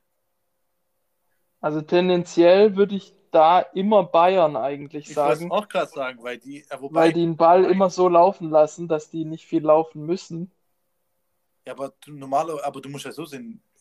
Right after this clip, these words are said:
Speaker 2: wenn man gegen Bayern spielt oder beziehungsweise gegen Mannschaften spielt, die oft den Ball haben, da verschiebt man eher, aber man sprintet ja da nicht ständig.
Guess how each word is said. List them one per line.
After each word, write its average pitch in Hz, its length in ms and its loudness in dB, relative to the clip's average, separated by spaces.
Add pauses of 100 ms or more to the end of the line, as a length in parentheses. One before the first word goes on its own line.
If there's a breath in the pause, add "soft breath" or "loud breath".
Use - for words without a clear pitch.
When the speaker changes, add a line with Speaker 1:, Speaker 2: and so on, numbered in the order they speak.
Speaker 2:
wenn 127 200 -10
man 123 140 -12
gegen 113 240 -12
Bayern 123 300 0
spielt 160 440 -12 (2000)
oder 127 240 -6
beziehungsweise 123 880 -10 (200)
gegen 117 280 -16
Mannschaften 139 560 -8
spielt, - 400 -16
die 131 280 -16 (100)
oft 147 240 -2
den 123 140 -12
Ball 147 200 0
haben, 123 300 -6 (560)
da 113 160 -12
verschiebt - 580 -16
man 131 220 -16
eher, 117 260 -12
aber 117 160 -10
man 113 320 -14 (140)
sprintet - 640 -14
ja 117 140 -4 (320)
da 135 240 -4
nicht 131 340 -20
ständig. 156 580 -20